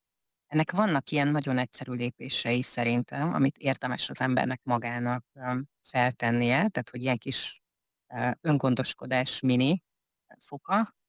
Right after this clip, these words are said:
hogy amikor benne vagyok egy helyzetben, akkor hogyan készülök én arra rá,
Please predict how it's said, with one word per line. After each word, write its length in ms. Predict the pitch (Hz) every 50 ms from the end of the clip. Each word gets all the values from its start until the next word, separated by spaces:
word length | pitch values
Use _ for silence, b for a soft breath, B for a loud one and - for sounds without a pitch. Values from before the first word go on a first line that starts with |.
| _ _ _ _ _ _ _ _ _ _ _ _ _ -
hogy 120 | 160 147
amikor 440 | 160 156 165 - - 170 165 165 175 b b b _ _ _ _
benne 220 | - 214 196 151
vagyok 240 | 143 147 147 147 -
egy 160 | 156 - -
helyzetben, 560 | - 170 165 170 - 208 202 190 190 202 196
akkor 260 | 185 165 - - 165 -
hogyan 300 | - 190 165 143 127 135
készülök 580 | - - 147 147 - - - 143 131 135 - -
én 160 | 143 135 135
arra 260 | 139 139 139 135 135
rá, 340 | 131 139 135 127 127 135 -